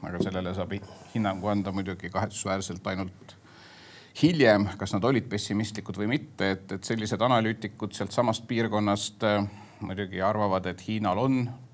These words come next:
tõsi taga sellega, et see teema lõpetada, et jõuga, äh, Taiwan enda külge liita, kui Taiwan seda vabatahtlikult ei tee. Ja räägitakse,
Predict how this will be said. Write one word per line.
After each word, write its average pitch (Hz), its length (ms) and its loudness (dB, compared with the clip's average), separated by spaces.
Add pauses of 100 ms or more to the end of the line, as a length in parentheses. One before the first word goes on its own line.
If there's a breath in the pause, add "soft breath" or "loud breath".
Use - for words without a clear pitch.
(140)
tõsi 110 260 0
taga 131 300 2
sellega, 113 400 2 (300)
et 92 340 -8
see 90 160 -4
teema 95 260 0
lõpetada, 123 580 -2 (220)
et 85 320 -6
jõuga, 92 540 0 (720 loud breath)
äh, 90 220 0
Taiwan 90 440 4
enda 90 240 0
külge 92 260 -2
liita, 139 340 0
kui 101 120 0
Taiwan 98 460 2
seda 101 180 -2
vabatahtlikult 95 800 -2
ei 92 60 -4
tee. 101 200 -2 (800 loud breath)
Ja 92 320 4
räägitakse, 101 760 0